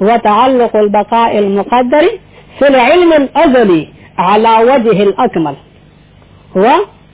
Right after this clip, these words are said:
تعلق بقاء المقدر في العلم الأزلي على الوجه الأكمل. نکاح دې د پاره الله پاک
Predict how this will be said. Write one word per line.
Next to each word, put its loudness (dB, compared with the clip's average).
تعلق 0
بقاء 0
المقدر 0
في 2
العلم 2
الأزلي 0
على 2
الوجه 0
الأكمل. -2
نکاح 0
دې 0
د 0
پاره 0
الله 2
پاک -2